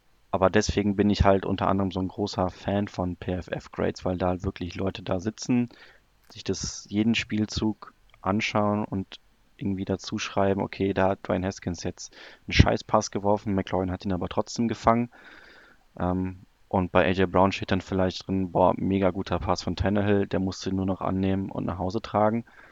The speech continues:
Auf dem Statsheet oder dem herkömmlichen Statsheet ist sowas nicht einsehbar. Quasi der Sch-, Schwierigkeitsgrad des Catch, Catches, nenne ich ihn jetzt mal. Ähm, aber sowas kann einem dann, ähm, unter anderem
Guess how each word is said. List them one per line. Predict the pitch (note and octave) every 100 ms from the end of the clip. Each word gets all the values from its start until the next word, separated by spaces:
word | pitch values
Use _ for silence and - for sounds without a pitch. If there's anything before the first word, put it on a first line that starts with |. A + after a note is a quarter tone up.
| -
Auf | - F2
dem | F2+
Statsheet | - F#2+ - A2+ A2+ - - _ _ _ _ _ _ _ _ -
oder | - F2
dem | - E2
herkömmlichen | G2 F#2 - G#2+ G2+ G#2+
Statsheet | - G2+ - - G2+ _ -
ist | -
sowas | - F#2+ F#2 - - - _ -
nicht | G2 - -
einsehbar. | F2+ G#2 A2+ B2 C3+ _ - - - _
Quasi | - F#2 F2
der | - D3
Sch-, | - - _ _ _
Schwierigkeitsgrad | - - A2+ G#2+ - F2+ - - -
des | -
Catch, | - F#2+ - F2+ -
Catches, | - - F2 E2
nenne | E2+
ich | F2
ihn | E2+
jetzt | F2 E2
mal. | F2 - - - - - - -
Ähm, | F2 F2 E2+ E2+ _ _ _ _ - _ _ -
aber | - F2
sowas | F2 F#2 G2 - - - - _ _ _
kann | - - G2+
einem | F#2 F2+ F2+
dann, | F2+ F2+ F2+
ähm, | F2 F2 F2 F2 - _
unter | G#2+ F#2+ F#2
anderem | F2+ F#2 F2+ F2+